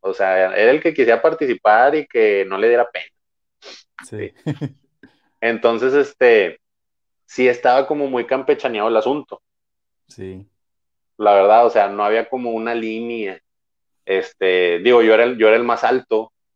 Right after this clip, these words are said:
Speaker 1: este, y el que seguía de mí, yo creo medía uno ochenta.
Speaker 2: Ok.
Speaker 1: Sí, o sea, yo, yo mido uno noventa y dos, y luego el que seguía de
Speaker 2: Sí.
Speaker 1: mí medía, medía uno ochenta y de ahí para abajo.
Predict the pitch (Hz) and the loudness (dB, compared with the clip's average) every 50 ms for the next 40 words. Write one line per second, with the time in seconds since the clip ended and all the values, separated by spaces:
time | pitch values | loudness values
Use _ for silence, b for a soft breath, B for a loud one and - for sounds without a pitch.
0 | _ _ _ _ _ _ _ _ - 95 92 92 - - _ _ - 95 90 90 | _ _ _ _ _ _ _ _ -8 -6 -6 -6 -8 -12 _ _ -8 -6 -4 -4
1 | 87 85 85 82 85 - 113 107 107 104 - - 101 - - 98 92 92 95 101 | -4 -4 -4 -6 -8 -6 -4 -2 -2 -2 -2 -2 -4 -2 -2 -2 -2 0 -2 -2
2 | 110 113 110 107 107 110 117 117 117 107 98 87 80 _ - 90 90 - - 101 | -2 -4 -6 -6 -6 -6 -6 -6 -8 -8 -10 -12 -14 _ -8 -8 -8 -6 -6 -6
3 | 98 98 104 104 101 101 98 95 95 98 101 101 98 92 87 87 90 95 - - | -4 -4 -6 -6 -6 -4 -2 0 0 0 -2 -2 -4 -8 -8 -10 -12 -14 -14 -16
4 | 82 80 87 101 - _ - 67 - _ _ _ _ _ _ _ _ _ _ _ | -18 -20 -20 -20 -16 _ -12 -12 -12 _ _ _ _ _ _ _ _ _ _ _
5 | _ _ _ _ _ _ _ _ _ - 110 107 - - - 95 104 120 110 101 | _ _ _ _ _ _ _ _ _ -16 -16 -16 -16 -16 -14 -12 -10 -10 -10 -8
6 | 104 98 95 95 98 101 104 110 - _ _ _ _ _ _ _ - 90 98 104 | -6 -4 -2 0 2 0 0 -2 -6 _ _ _ _ _ _ _ -2 0 0 2
7 | 110 117 120 123 123 123 120 117 117 110 101 - - 90 87 90 95 110 120 120 | 2 2 2 2 2 0 0 0 0 -2 -2 -2 0 0 2 4 4 6 4 4
8 | - - - _ _ _ _ _ _ _ _ _ _ _ - 98 95 95 95 98 | 2 0 -6 _ _ _ _ _ _ _ _ _ _ _ -6 -2 0 0 0 0
9 | - 123 110 110 101 98 101 104 104 107 110 110 110 110 107 104 104 101 104 107 | 0 -2 0 0 2 0 0 -2 -4 -6 -8 -8 -6 -4 0 2 2 4 4 4
10 | 107 104 101 98 87 82 - - - 98 95 95 95 95 98 104 107 - - 101 | 4 4 4 4 2 0 -2 -4 -10 -8 -4 -2 -2 -2 -4 -6 -8 -8 -8 -8
11 | 107 117 127 120 - 123 120 107 101 92 87 80 73 - - 110 117 104 - - | -8 -8 -6 -2 0 0 2 2 0 0 -2 -4 -6 -4 0 2 2 2 2 0
12 | - - - 202 - | -2 -6 -10 -16 -16